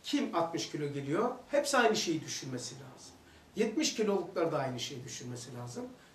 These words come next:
Yüz kiloluklar da aynı şeyi. Çünkü maddenin fonksiyonudur. Yüz kiloluklar niye altmış kilo gibi düşünsün? Daha iyi düşünmesi lazım. Ama eğer öyle dersek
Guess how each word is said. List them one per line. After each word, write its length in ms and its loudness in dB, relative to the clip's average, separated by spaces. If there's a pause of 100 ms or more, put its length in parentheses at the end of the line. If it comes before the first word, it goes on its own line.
Yüz 260 4
kiloluklar 540 4
da 40 6
aynı 140 8
şeyi. 240 0
Çünkü 240 -2
maddenin 380 2
fonksiyonudur. 600 -2 (340)
Yüz 240 0
kiloluklar 580 2 (320)
niye 220 8
altmış 400 6
kilo 300 2
gibi 240 -4
düşünsün? 520 -8
Daha 220 10
iyi 160 6
düşünmesi 480 -8
lazım. 440 -20 (1300)
Ama 460 12 (320)
eğer 420 8
öyle 260 4
dersek 440 4